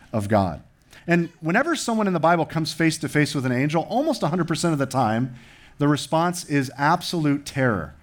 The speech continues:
And there's a sense of recoiling or bowing. And that's what the women do in verse five. Notice, "And as they were frightened and bowed their faces to the ground,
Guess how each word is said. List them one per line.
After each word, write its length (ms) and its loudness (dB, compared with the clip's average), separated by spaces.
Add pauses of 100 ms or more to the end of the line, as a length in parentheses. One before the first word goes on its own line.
(380)
And 380 0
there's 320 -2
a 300 0 (100)
sense 380 0
of 440 -2 (720)
recoiling 760 0
or 140 -2
bowing. 440 0
And 80 0
that's 160 2
what 100 -2
the 60 0
women 240 2
do 160 2
in 80 -2
verse 180 -4
five. 220 2
Notice, 400 -2 (720)
"And 100 -6
as 220 0
they 100 0
were 140 0
frightened 500 0
and 140 -2
bowed 260 0
their 100 -4
faces 500 -2
to 120 0
the 80 0
ground, 520 0